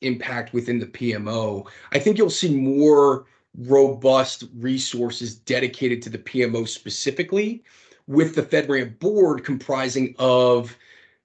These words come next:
either previous T Rs or other agency heads or C I O council members, O M B council members, those folks comprising of that board, providing that steering committee.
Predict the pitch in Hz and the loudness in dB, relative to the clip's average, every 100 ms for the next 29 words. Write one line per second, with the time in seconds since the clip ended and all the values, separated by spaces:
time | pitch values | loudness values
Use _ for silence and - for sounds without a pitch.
0 | _ _ _ _ _ - 151 143 135 - | _ _ _ _ _ -6 -2 2 2 0
1 | - 156 151 139 - 151 139 131 131 127 | 2 4 6 2 0 -2 2 4 4 2
2 | 120 120 - 139 139 139 135 127 120 123 | 0 -4 0 2 2 0 -4 -4 -6 -8
3 | - 127 123 120 117 - 127 123 120 - | -8 -6 -4 -6 -6 -2 4 4 4 -2
4 | 135 123 123 127 123 135 127 127 120 117 | 0 2 2 0 -4 -6 -4 -2 0 0
5 | 117 117 117 113 - 120 110 110 147 151 | -2 -2 -2 -4 -4 -4 -4 -2 4 4
6 | 151 143 131 110 127 127 123 - - - | 4 0 0 -2 -2 0 0 -2 -18 -12
7 | 131 147 160 160 - _ 151 127 - - | 6 8 8 4 -4 _ 4 4 0 -14
8 | _ _ _ _ _ - 160 135 - 139 | _ _ _ _ _ -10 -8 -8 -8 -8
9 | 147 151 139 120 - 135 131 123 - 131 | -4 -2 -2 -4 -2 0 0 -2 -4 -4
10 | 127 127 123 131 113 123 123 127 120 113 | 0 2 0 -4 -2 -2 -2 -2 -6 -8
11 | - - 113 110 - 120 143 131 - | -10 -10 -8 -8 -4 0 0 0 -8